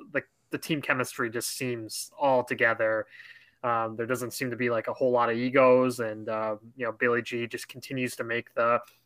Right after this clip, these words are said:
the right acquisi-, you know, um, you know, acquiring the right, uh, right guys, and, um, you know, it might not be the high end, you know,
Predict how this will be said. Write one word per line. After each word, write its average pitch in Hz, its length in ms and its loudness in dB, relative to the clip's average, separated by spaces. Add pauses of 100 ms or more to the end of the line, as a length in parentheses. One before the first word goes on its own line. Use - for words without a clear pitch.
(360)
the 151 80 4
right 151 180 8
acquisi-, 139 580 2
you 135 120 0
know, 123 260 0
um, 117 420 -4
you 127 60 -8
know, 117 160 -4
acquiring 127 500 4
the 117 80 -2
right, 117 240 0 (240)
uh, 120 220 0 (380)
right 151 180 4
guys, 170 540 6
and, 127 300 4
um, 123 360 4 (720)
you 147 100 2
know, 127 160 8
it 127 100 4
might 135 180 4
not 131 200 2
be 127 160 -2
the 113 280 0
high 135 420 6
end, 135 520 4
you 143 100 0
know, 120 360 0